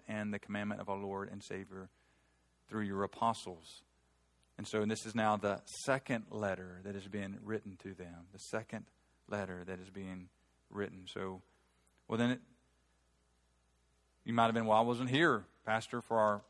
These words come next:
first letter." So who is that? Well, that's where in your notes it was,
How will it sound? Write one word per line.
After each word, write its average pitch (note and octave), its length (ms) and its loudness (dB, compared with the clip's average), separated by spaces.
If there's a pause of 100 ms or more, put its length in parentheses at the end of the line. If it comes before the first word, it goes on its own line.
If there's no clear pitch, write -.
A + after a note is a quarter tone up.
(160)
first C#3 300 6
letter." A#2+ 360 6 (560)
So A#2+ 240 4
who C3 160 4
is D3+ 180 4
that? G2+ 220 0
Well, G#2+ 80 2
that's A2+ 180 0
where A2+ 180 2
in A2+ 80 0
your A2+ 80 0
notes A#2 340 0
it A2+ 140 -4
was, A#2 180 -2